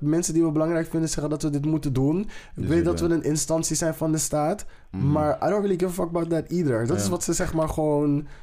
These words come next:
Speaker 1: tegen mensen proberen te zeggen van, "Oh, iemand heeft iets gezegd wat we leuk vinden, we gaan het gewoon doen."
Speaker 2: Ja.
Speaker 1: En jullie zitten al te klagen over dat jullie niet genoeg gefundeerd worden, dat er niet genoeg dit is, dat er niet genoeg dag is.
Speaker 2: Mhm.
Speaker 1: Maar jullie kunnen nu wel opeens gewoon mensen vinden om dit, dat ze zo te doen.
Speaker 2: Precies.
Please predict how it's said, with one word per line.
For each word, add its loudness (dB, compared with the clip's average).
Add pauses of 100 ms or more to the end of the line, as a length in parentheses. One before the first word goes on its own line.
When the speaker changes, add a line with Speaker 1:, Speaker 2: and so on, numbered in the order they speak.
(240)
Speaker 1:
tegen -2
mensen -2
proberen 0
te -6
zeggen -2
van, -2
"Oh, 0
iemand 0
heeft -2
iets -8
gezegd -4
wat -4
we 0
leuk 2
vinden, -2
we -4
gaan -4
het -4
gewoon -2
doen." 0
Speaker 2:
Ja. -4 (960)
Speaker 1:
En 0
jullie 2
zitten -2
al 0
te -6
klagen -2
over -2
dat -2
jullie 0
niet 0
genoeg -6 (280)
gefundeerd 0
worden, 2
dat -4
er -8
niet -8
genoeg -8
dit 2
is, 4
dat -4
er 0
niet -2
genoeg -2
dag -2
is. 2 (380)
Speaker 2:
Mhm. -2
Speaker 1:
Maar 2
jullie 2
kunnen 2
nu 4
wel 4
opeens 0
gewoon 2
mensen 0
vinden 0
om 0
dit, -4
dat -2
ze -4
zo -4
te -12
doen. -4
Speaker 2:
Precies. -10